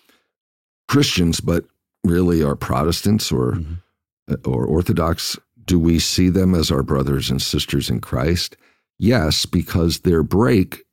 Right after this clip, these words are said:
Speaker 1: didn't mean that they lost everything. No. You know, they still have the sac-, a valid sacrament of baptism, for example, as long as they do it correctly.
Speaker 2: Mm-hmm.
Speaker 1: And the Second Vatican Council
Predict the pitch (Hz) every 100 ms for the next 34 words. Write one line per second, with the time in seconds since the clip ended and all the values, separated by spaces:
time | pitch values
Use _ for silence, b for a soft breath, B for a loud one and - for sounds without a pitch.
0 | - - 92 87 85 87 80 78 73 64
1 | b b b b _ _ - 78 73 -
2 | - 73 67 62 - 87 95 - - -
3 | - 98 - 95 - - B B _ -
4 | 71 67 67 69 71 - - 76 67 67
5 | 64 62 - - 55 - - 64 58 53
6 | - - - - 62 69 - - - -
7 | - - - - - - - - 50 -
8 | 58 65 55 - 62 60 - 50 - -
9 | 69 76 - - - - 92 78 78 -
10 | _ _ _ _ _ _ - 117 113 -
11 | 175 160 110 98 98 - 104 127 - 78